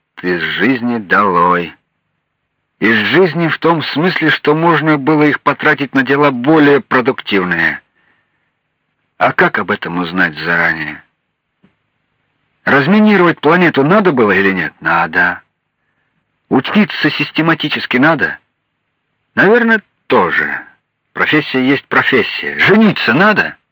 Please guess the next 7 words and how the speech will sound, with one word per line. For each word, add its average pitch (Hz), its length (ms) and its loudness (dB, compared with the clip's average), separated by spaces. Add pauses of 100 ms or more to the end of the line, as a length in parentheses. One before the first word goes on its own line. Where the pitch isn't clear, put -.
(920)
Вот - 180 -2
тут 202 220 -2
логика 151 400 0
спотыкается. - 880 -6 (220)
Черт - 580 -4
его 80 260 -6
знает. 78 340 -8